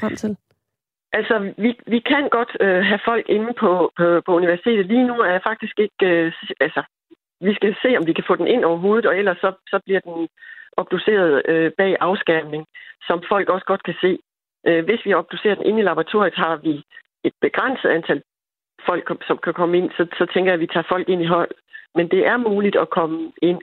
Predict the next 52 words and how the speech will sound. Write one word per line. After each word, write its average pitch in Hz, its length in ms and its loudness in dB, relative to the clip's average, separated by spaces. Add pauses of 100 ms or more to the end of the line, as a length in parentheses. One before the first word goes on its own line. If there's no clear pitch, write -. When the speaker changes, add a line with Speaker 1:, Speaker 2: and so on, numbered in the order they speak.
(100)
Speaker 2:
og 147 220 0 (120)
se, 180 100 4 (260)
øh, 139 300 0 (540)
se - 120 4
hvalen 143 480 -2
og - 320 0
se 165 100 2
den 147 120 -8
blive 139 120 2
obduceret. - 480 -2 (420)
Speaker 1:
Men 220 140 0
det 220 60 2
er 208 100 0
et - 80 -8
stort 214 180 2
monstrum, 202 380 2
der 190 140 2
skal 170 540 -2
bukseres 196 480 2
ind 240 280 0
i 196 180 0
jeres 185 300 -2 (140)
lokaler, 196 320 2
Speaker 2:
Ja. 226 60 6
Speaker 1:
kunne 196 120 4
jeg 190 100 -6
forestille 196 260 -2
mig. 185 120 -2 (200)
Speaker 2:
Ja, 190 160 2 (140)
den 190 80 -12
kommer 233 280 0
jo 185 60 -2
med 180 100 0
en 180 160 -2
lastbil, 190 460 -6
og 165 120 -2
så 202 120 2
skal 190 160 -2
vi 190 160 2
have 175 140 0
den 170 80 -12 (120)
ind 214 100 -4 (200)
i, - 0 - (240)
øh, 156 260 2
ind 196 180 2
i 156 120 2
lokalet. 180 380 0
Der 165 80 4
er 185 120 0
heldigvis 196 300 -4
en 175 140 -6
stor 190 140 2